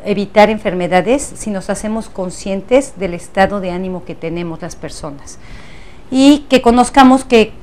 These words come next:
nos, eh, nos convertimos en, ah, nuestros sentimientos repetitivos se convierten en adicciones.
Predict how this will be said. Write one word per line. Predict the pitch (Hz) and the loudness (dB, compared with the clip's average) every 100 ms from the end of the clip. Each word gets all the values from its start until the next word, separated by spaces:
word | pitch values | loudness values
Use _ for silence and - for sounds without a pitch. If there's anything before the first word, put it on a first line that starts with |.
| - - | -16 -4
nos, | 226 214 | -2 4
eh, | 240 220 208 | 6 6 4
nos | 214 | 0
convertimos | - 226 220 240 254 254 | -2 0 0 2 0 0
en, | 233 214 202 202 - | 0 -2 -2 -8 -8
ah, | - 202 190 196 180 196 | -4 -2 0 -2 -4 -6
nuestros | 202 202 220 | -6 -6 -6
sentimientos | - 214 233 247 254 294 | -2 -2 0 -2 -2 -6
repetitivos | 220 240 233 - 240 208 214 | -2 -2 -2 -6 -4 -2 -4
se | 202 | -4
convierten | 208 196 214 220 208 | -4 -2 -2 -4 -6
en | 185 | -4
adicciones. | 165 160 - - 156 135 - - | -4 -6 -12 -10 -10 -12 -18 -18